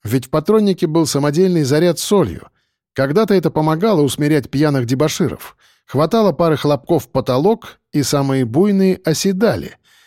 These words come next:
Один раз ещё в девяностые он даже отогнал так грабителей.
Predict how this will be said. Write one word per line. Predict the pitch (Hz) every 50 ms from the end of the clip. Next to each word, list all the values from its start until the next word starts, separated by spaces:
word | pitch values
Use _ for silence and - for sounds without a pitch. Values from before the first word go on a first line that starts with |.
| _ _ _ _ _
Один | 117 135 135 156 226 220
раз | 208 214 202 - -
ещё | 156 143 - - 160
в | 131
девяностые | 127 147 147 156 175 208 233 220 - - - - 76 69 - - _ _ _ _ _ -
он | 123 139 143
даже | 143 156 147 147 151
отогнал | 147 - 151 143 143 156 180 180 165
так | 151 180 160 131
грабителей. | 123 123 147 175 170 175 226 208 - - - - - - - -